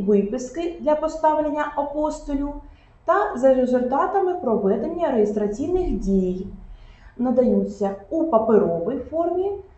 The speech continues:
на аркушах паперу формата А чотири,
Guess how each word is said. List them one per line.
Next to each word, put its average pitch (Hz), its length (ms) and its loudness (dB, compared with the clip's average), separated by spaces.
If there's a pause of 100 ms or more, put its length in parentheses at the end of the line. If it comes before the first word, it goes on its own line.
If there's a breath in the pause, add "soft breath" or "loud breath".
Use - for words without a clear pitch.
(120 loud breath)
на 269 260 0
аркушах 202 680 0
паперу 208 440 4
формата 196 680 -2
А 180 160 0
чотири, 190 720 -2